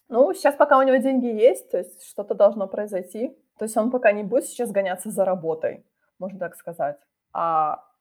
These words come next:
что-то будет, наверно, во славу сюжета делать. Ну, я не знаю, э, я, по сути, не могу переживать за крошку Йоду, потому что я не вижу смысла за него переживать.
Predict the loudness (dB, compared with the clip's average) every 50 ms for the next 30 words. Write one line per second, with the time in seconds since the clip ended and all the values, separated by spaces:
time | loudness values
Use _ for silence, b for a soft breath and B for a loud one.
0 | _ _ _ -6 -6 0 2 2 2 2 0 -4 -6 -8 -10 -12 -14 -2 0 2
1 | 4 4 2 2 2 0 0 0 0 0 -2 -2 0 0 0 0 -2 -6 -10 -10
2 | -4 -2 -2 2 2 2 0 0 -4 -8 -8 -10 -10 -14 _ _ _ -14 -14 -14
3 | -14 _ _ _ _ _ _ _ _ _ -6 0 0 0 2 4 4 2 2 2
4 | -2 -6 -12 _ _ -18 -18 -18 -18 _ _ _ 0 2 2 2 0 -4 -6 -8
5 | -8 -6 -4 -2 -2 0 0 0 -2 -2 -2 -2 -4 -4 -6 -8 -8 -8 -6 -8
6 | -6 -8 -10 -10 -10 -10 -12 -12 -12 -12 -12 -6 -2 0 0 2 2 0 -2 -2
7 | -8 _ _ _ _ _ _ _ -18 -16 -16 -14 -16 -16 -18 _ -14 -12 -12 -10
8 | -10 -10 -10 -10 -12 -14 -14 -14 -14 -14 -12 -14 -14 -12 -12 -12 -10 -12 -12 -12
9 | -14 -16 -16 -16 -14 -12 -10 -12 -12